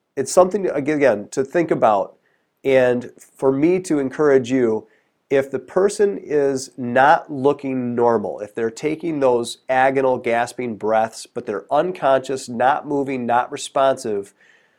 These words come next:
um, if you're a professional level rescuer and you check for a pulse on one side for less than five seconds and you check on the other side for less than five seconds and there's no pulse,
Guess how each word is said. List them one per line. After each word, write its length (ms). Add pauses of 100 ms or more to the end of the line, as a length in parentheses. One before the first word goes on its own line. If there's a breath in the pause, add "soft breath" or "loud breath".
(260 soft breath)
um, 380
if 160
you're 160
a 40
professional 720
level 220
rescuer 540
and 240
you 60
check 320
for 100
a 60
pulse 340
on 140
one 180
side 340
for 240
less 220
than 140
five 280
seconds 400
and 80
you 80
check 300
on 100
the 80
other 140
side 300
for 80
less 240
than 120
five 280
seconds 400
and 120
there's 200
no 240
pulse, 580